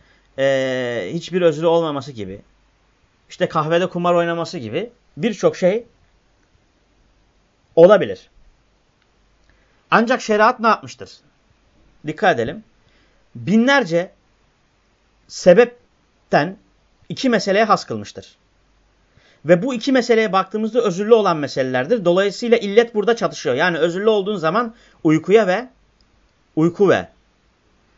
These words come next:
e, unutma meselesine dahildir. Bir özürlü olduğun zaman.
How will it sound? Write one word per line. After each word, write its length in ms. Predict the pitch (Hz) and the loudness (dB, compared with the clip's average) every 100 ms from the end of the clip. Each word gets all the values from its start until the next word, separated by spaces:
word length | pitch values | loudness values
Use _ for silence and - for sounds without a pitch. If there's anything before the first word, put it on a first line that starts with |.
| _ _ _ _ 143 | _ _ _ _ -4
e, 520 | 147 143 139 135 120 | 0 0 0 0 -2
unutma 380 | 160 190 190 233 | -2 -2 0 -2
meselesine 500 | 208 202 180 220 254 | -2 -4 -6 -4 0
dahildir. 540 | 208 190 170 95 - - - _ _ _ _ 135 | 2 0 -4 -10 -14 -20 -20 _ _ _ _ -6
Bir 120 | 151 | 2
özürlü 320 | 143 120 123 | 2 2 -2
olduğun 320 | 113 101 95 | -2 -2 -8
zaman. 200 | 90 85 | -12 -18